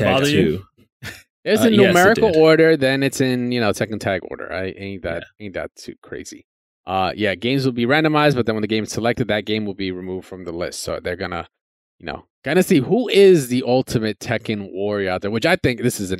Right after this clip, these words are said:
Speaker 3: awesome fucking event. Uh, speaking of Tekken, this is a Dojo Prime event. So if you want to get part of the T W T, this is going to be a juicy event to be at. So if you haven't already, once again, make sure to sign up. It is closing up real quick. I mean, you could technically sign up day of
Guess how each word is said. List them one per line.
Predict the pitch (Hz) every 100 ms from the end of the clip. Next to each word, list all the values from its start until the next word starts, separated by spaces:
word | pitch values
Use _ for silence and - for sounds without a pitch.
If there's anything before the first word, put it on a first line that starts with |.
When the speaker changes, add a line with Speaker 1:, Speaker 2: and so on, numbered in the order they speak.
| -
Speaker 3:
awesome | 110 110 - 92
fucking | 104 98 95
event. | 90 92 - _ _ _ -
Uh, | 95 98 90 _ _ -
speaking | - 170 165
of | 139
Tekken, | 151 147 131
this | 131 -
is | 131 143 139
a | 127
Dojo | 117 127 131 131
Prime | 117 131 131
event. | 110 101 117 117
So | - 101
if | 98
you | 104
want | 107 117
to | -
get | 113 110
part | - 113
of | 110
the | 98
T | - 113
W | 107 104 104
T, | - 131 135 131 - _ _ -
this | 107 113
is | 107
going | 101 104 101
to | 98
be | 92 98
a | 90
juicy | 87 - 107 131 - 117
event | 107 107 107 _
to | 107
be | 95 98 98
at. | 95 -
So | 90
if |
you | 90
haven't | 113 113 120
already, | 104 101 104
once | 104 113
again, | 110 101
make | 117 127
sure | 139
to | 117
sign | 117 107
up. | 107 101 -
It | 107
is | 104 90 - _ _
closing | - 120 123
up | 123
real | 123 143 139
quick. | - 143
I | 139
mean, | 156
you | 190
could | 254 202
technically | 175 175 156
sign | 160 147
up | 135
day | 113 123
of | 123 139 147 135